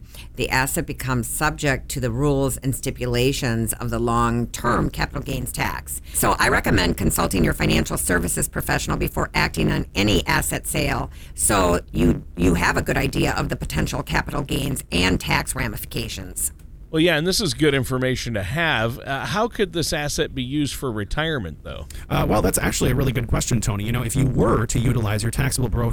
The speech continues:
Speaker 3: brokerage account as your sole source of income for the year, and you kept your withdrawals below the twelve percent tax threshold,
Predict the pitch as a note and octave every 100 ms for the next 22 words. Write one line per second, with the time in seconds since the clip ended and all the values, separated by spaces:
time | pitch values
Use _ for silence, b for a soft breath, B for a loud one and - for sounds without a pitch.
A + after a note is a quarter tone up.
0 | - - - A3+ A#2+ A2+ - F#2+ G2+ G#2+
1 | G#2 G2+ - - - - C3+ B2 A#2+ A#2
2 | A2+ A#2 C3 A2+ A#2 G2 G2 C3 A3+ B
3 | B B - C3 B2 - - - C#3+ -
4 | C3+ C3+ B2+ - A#2 D#3 G3 A#2 - C3+
5 | C3+ C3+ B2+ - A#2 - A2 - - G#2
6 | F#2+ - -